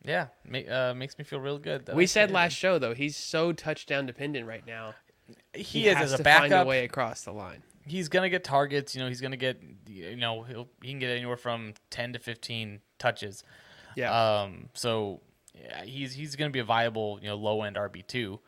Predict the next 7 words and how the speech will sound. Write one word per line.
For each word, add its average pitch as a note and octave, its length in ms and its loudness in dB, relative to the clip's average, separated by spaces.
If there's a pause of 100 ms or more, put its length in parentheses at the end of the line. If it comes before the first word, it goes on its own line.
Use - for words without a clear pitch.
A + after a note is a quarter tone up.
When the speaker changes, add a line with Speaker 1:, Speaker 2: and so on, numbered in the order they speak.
(600)
Speaker 1:
But A#2 100 -2
Speaker 2:
Okay. A#2 160 -4 (960)
Speaker 1:
yeah, - 140 -6 (140)
I B2 60 -2
would B2+ 140 -6
feel A#2 120 -8
good G#2 220 -8